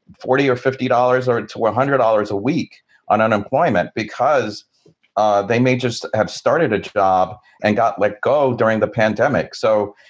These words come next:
it, they're at very low unemployment rates, and that six hundred was a big boost.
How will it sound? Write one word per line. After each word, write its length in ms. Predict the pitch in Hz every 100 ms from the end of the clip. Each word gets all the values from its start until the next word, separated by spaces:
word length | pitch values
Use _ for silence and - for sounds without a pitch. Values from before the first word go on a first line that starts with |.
| _
it, 180 | - - - -
they're 500 | 98 123 139 - - -
at 260 | 117 87 92
very 480 | 113 131 139 143 107
low 480 | 101 113 120 123 -
unemployment 640 | 113 104 - 139 160 -
rates, 460 | 92 82 80 - - - - _ -
and 240 | 107 107
that 200 | 117 127
six 200 | - 156
hundred 320 | 151 160 147
was 160 | 120 117
a 60 | -
big 320 | 143 135 120
boost. 500 | 139 170 - -